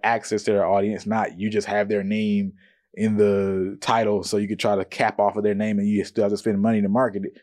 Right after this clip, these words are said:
No, you wanna leverage their audience, and you can literally build relationship after relationship with artists who have audiences, and that's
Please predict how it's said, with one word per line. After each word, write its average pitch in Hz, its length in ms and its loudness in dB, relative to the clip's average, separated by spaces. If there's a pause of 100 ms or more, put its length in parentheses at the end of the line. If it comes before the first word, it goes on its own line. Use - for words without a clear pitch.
No, 123 180 2
you 143 160 2
wanna 120 180 0
leverage 135 340 4
their 135 180 4
audience, 123 400 2 (300)
and 113 80 -2
you 165 80 2
can 143 160 2
literally 147 360 6 (240)
build 135 200 8
relationship 135 460 4
after 127 240 2
relationship 117 720 2
with 104 280 -2
artists 101 320 0
who 104 100 -2
have 95 240 0
audiences, 98 540 -2
and 98 180 -4
that's 120 160 0